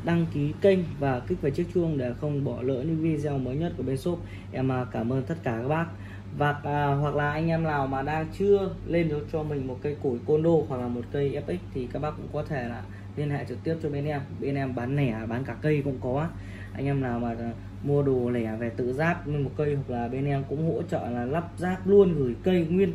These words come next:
cây gửi cho anh em. Đấy, thì, à, giá rẻ, trung tiền, cao tiền bên em đều lắp được hết các bác nhá. Đấy, thì bây giờ em cũng không dài dòng nữa, em sẽ mở cái hộp này ra để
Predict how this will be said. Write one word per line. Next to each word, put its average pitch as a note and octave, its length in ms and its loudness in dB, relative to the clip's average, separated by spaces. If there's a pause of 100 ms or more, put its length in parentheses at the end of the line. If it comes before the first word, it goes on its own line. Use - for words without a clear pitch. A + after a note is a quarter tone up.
cây E3 220 2 (460)
gửi B2+ 260 2
cho D#3+ 120 2
anh D#3 140 0
em. E3 140 4 (500)
Đấy, C#3 240 -4 (400)
thì, C#3 160 0
à, C3 200 0
giá D#3 640 0
rẻ, B2 400 4
trung E3 200 0
tiền, C#3 200 2
cao C#3+ 220 -2
tiền C#3 260 -2
bên C3+ 100 -2
em C3+ 160 -2
đều B2 160 -2
lắp D3+ 200 -4
được B2+ 180 -4
hết E3+ 140 0 (220)
các E3 100 0
bác E3 200 0
nhá. F#3 180 0 (600)
Đấy, B2+ 200 -6 (100)
thì D3 460 -2
bây E3 140 4
giờ D#3 180 4
em D3+ 200 2
cũng D3+ 160 -6
không E3+ 160 0
dài D3 160 2
dòng D3 220 0
nữa, G3+ 320 2 (180)
em D3+ 260 -4
sẽ C#3+ 100 -6
mở C3+ 320 0
cái C#3 80 -2
hộp C#3+ 180 0
này C3 160 -2
ra D#3+ 420 0
để A#2 180 -6